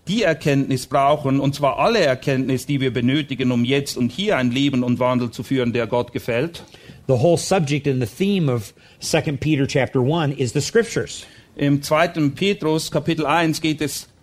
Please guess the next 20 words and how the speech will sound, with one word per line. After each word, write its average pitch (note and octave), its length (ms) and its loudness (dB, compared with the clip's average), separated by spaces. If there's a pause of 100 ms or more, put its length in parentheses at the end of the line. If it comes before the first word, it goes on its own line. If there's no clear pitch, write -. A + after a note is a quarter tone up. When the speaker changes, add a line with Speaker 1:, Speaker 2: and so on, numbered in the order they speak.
(200)
Speaker 1:
primär E3+ 540 2
um D3 160 4
die B2+ 100 0
Schrift. E3+ 680 -4 (440)
Speaker 2:
In C3 120 0
fact, D3+ 240 2
you E3 100 2
can E3+ 140 0
see C3+ 240 0
that A#2 180 4
in C3 140 0
verse B2 240 0
twenty. F3+ 380 0 (280)
Speaker 1:
Man C#3+ 160 2
sieht F3+ 180 -4
das F3 120 0
auch D3+ 180 2
in D3+ 100 2
Vers C#3 320 0
zwanzig. - 800 -2